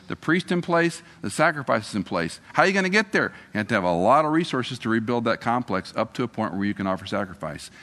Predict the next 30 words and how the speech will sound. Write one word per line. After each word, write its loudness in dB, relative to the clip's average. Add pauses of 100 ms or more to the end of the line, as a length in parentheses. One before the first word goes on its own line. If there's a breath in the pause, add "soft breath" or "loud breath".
And -2
the 0
leaders 0
lead 2
out 0
doing 0
that. -6 (580 loud breath)
This 0
book -2
is -2
about 0
worship. -4 (1300 loud breath)
This -2
book -2
is -2
about 2
you 2
and 2
me 4
being 0
captive -2
in -4
sin, -2 (180 loud breath)
and -4
we 2
can't -2
get -2
out 0
of -4
it. -6